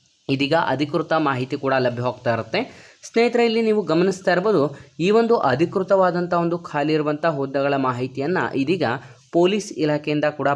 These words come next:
ಪ್ರಕಟ ಮಾಡಲಾಗಿರುತ್ತೆ. ಇದೊಂದು ಸಂಪೂರ್ಣ ಆರ್ ಟಿ ಐ ಇನ್ಫಾರ್ಮೇಷನ್ ಆ್ಯಕ್ಟ್ನ ಒಂದು ಪೇಪರ್ ಕೂಡ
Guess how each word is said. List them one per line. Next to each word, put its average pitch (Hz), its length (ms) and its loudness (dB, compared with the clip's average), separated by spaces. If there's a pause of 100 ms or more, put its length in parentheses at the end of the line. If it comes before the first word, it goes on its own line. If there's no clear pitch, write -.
ಪ್ರಕಟ 120 220 -6 (100)
ಮಾಡಲಾಗಿರುತ್ತೆ. 123 640 0
ಇದೊಂದು 165 240 -2
ಸಂಪೂರ್ಣ 147 420 -2 (160)
ಆರ್ 131 180 -2
ಟಿ 143 60 -2
ಐ 143 120 0
ಇನ್ಫಾರ್ಮೇಷನ್ 131 640 -4
ಆ್ಯಕ್ಟ್ನ 143 260 -6 (520)
ಒಂದು 156 200 2 (100)
ಪೇಪರ್ 151 340 0
ಕೂಡ 147 80 0